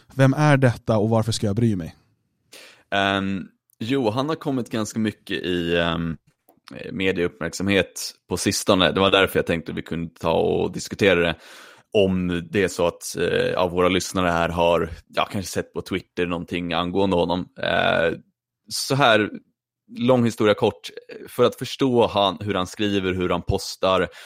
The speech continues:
Speaker 2: har man läst hans bok, det är en, den är enklare att förstå om man kommer från en internetkultur. Eh,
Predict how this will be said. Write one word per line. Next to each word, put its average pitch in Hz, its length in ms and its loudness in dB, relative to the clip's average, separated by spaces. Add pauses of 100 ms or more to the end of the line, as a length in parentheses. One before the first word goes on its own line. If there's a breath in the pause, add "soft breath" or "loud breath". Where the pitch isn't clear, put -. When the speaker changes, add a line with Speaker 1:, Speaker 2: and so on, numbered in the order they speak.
(320 loud breath)
Speaker 2:
har 98 100 -4
man 98 120 2
läst 98 240 2
hans 90 220 -2
bok, 104 300 0 (340)
det 107 120 -4
är 107 40 2
en, 101 180 -4
den 113 120 -2
är 113 40 0
enklare 120 360 2
att - 60 -6
förstå 101 360 -2
om 98 220 0
man 90 140 2
kommer 90 360 0
från 87 500 -2
en 95 100 -6
internetkultur. 90 1040 -2 (760 loud breath)
Eh, 85 380 4